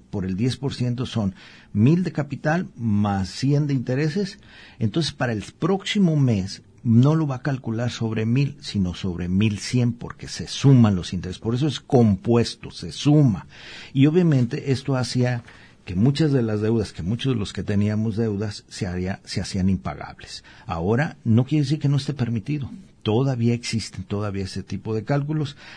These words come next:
La recomendación aquí es, ponga mucha atención si le están calculando un interés simple o un interés compuesto. Eso, eso es muy importante lo que nos acabas de decir, maestra Katia. Ahora, ¿qué tipos de interés existen?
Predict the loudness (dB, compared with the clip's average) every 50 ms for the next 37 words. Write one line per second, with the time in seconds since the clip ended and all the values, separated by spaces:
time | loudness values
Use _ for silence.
0 | -8 -4 -2 -2 -2 -2 0 2 4 4 6 4 4 2 0 2 2 2 2 2
1 | 0 0 0 2 2 2 0 -2 -6 -14 -8 -4 -2 0 0 2 0 0 0 -2
2 | -6 -4 -2 -2 -2 -2 0 0 2 2 2 0 -2 -8 -18 -20 -20 -18 -8 -6
3 | -6 -6 -6 -4 0 2 2 2 4 2 0 -2 -2 -2 -2 0 0 2 2 2
4 | 2 2 0 -2 -2 -2 0 0 0 0 0 -2 -4 -4 -4 -2 0 2 2 2
5 | 2 0 -4 -4 -4 -8 -14 -20 -16 -10 -8 -6 -4 -2 -4 -4 -4 -6 -8 -10
6 | -8 -6 -8 -8 -8 -10 -18 -20 -20 -10 -6 -6 -4 -4 -6 -8 -8 -10 -10 -8
7 | -10 -14 -16 -18 -20 -20 -20 -20 -20 -20 -20 -20 -20 -20 -6 -2 -2 0 0 0
8 | -2 -2 -2 -2 -2 -2 0 0 0 0 0 0 -2 -2 0 2 4 6 6 6
9 | 6 4 4 2 2 0 -2 -2 -2 -2 -2 -2 -2 -2 -2 -2 -2 -2 -2 -4
10 | -4 -4 -2 -2 -2 -2 -2 -4 -4 -6 -6 -4 -2 -2 -2 -2 -6 -14 -20 -20
11 | -20 -20 -6 -4 -2 -2 -2 -2 -4 -6 -6 -6 -8 -8 -8 -10 -14 -16 -16 -20
12 | -20 -20 -20 -20 -20 -18 -2 2 2 2 2 0 -4 -8 -16 -6 -4 -2 -2 -2
13 | 0 -2 -2 -2 -2 -2 -2 -2 -2 -2 0 2 2 4 2 2 0 -2 -2 -2
14 | -2 -2 -4 -6 -6 -6 -4 -4 -4 -4 -4 -8 -14 -16 -18